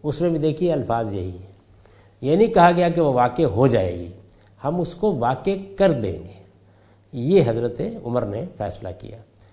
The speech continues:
اس فیصلے کو سمجھ لینا چاہیے۔ یہ ایک معاملے میں ان کا فیصلہ ہے اور انتظامی فیصلہ ہے، بالکل ایسے ہی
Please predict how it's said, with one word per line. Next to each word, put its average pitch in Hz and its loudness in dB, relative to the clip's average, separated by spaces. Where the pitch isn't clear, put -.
اس 120 -10
فیصلے 135 -2
کو 160 -4
سمجھ 147 -2
لینا 98 -4
چاہیے۔ 95 -12
یہ 135 -2
ایک 226 4
معاملے 143 0
میں 151 -2
ان 131 -4
کا 123 -4
فیصلہ 107 -6
ہے 90 -6
اور 131 -4
انتظامی 135 0
فیصلہ - -10
ہے، - -20
بالکل 160 4
ایسے 190 6
ہی 262 2